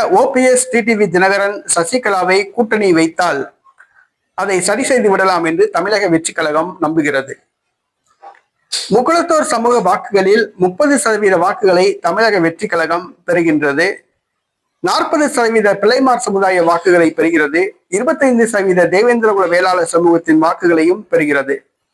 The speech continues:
வன்னியர், பறையர் சமூகத்தை சார்ந்தவர்களில் முப்பத்தைந்து சதவீத வாக்குகளை பெறுகிறது. பெண்களில் ஐம்பத்தெட்டு சதவீத வாக்குகளை பெறுகிறது. இளைஞர்களில் எண்பது சதவீத வாக்குகளை பெறுகிறது. தொழிலாளர்களில் ஐம்பத்தி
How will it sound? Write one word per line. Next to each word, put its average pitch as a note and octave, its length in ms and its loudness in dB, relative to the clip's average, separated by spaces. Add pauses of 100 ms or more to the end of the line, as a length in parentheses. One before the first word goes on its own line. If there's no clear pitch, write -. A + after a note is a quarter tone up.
(520)
வன்னியர், D4+ 480 2
பறையர் A3+ 400 0 (140)
சமூகத்தை G#3+ 480 2
சார்ந்தவர்களில் F3+ 760 0
முப்பத்தைந்து A3 600 0
சதவீத F3 340 0
வாக்குகளை F3+ 500 0
பெறுகிறது. D#3 520 0 (1120)
பெண்களில் C4+ 460 2 (160)
ஐம்பத்தெட்டு A#3 540 0
சதவீத G3+ 360 0
வாக்குகளை F#3 480 0
பெறுகிறது. D#3+ 500 0 (800)
இளைஞர்களில் A#3+ 680 0 (120)
எண்பது A#3 400 2
சதவீத G3 340 0
வாக்குகளை F#3 500 0
பெறுகிறது. D#3+ 520 2 (840)
தொழிலாளர்களில் A#3 760 2 (180)
ஐம்பத்தி A3 480 0